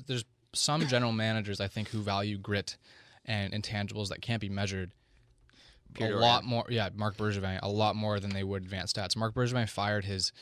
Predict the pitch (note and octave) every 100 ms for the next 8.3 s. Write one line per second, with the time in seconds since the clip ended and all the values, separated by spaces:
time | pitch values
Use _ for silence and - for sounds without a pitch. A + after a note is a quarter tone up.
0 | - - - G#2+ F#2+ F#2+ F2 F2 - _
1 | _ _ - - _ - E3 G2+ A2 G#2
2 | G#2+ - G#2 F#2+ F#2+ G2+ G2+ _ - G#2+
3 | - G#2 G#2+ G#2 A2+ G#2+ G2 G2+ G2 G#2
4 | G2 - - - - A2 G#2+ - G2+ F2+
5 | G#2+ A2 A2 G#2+ G2+ G#2+ G2+ G2+ G#2+ G#2
6 | G2 G2+ G2+ G2+ G2 - G2+ G#2 F#2+ F#2+
7 | F#2+ F#2+ F#2+ G2+ G#2+ G2+ - G2+ G2 -
8 | G#2 G2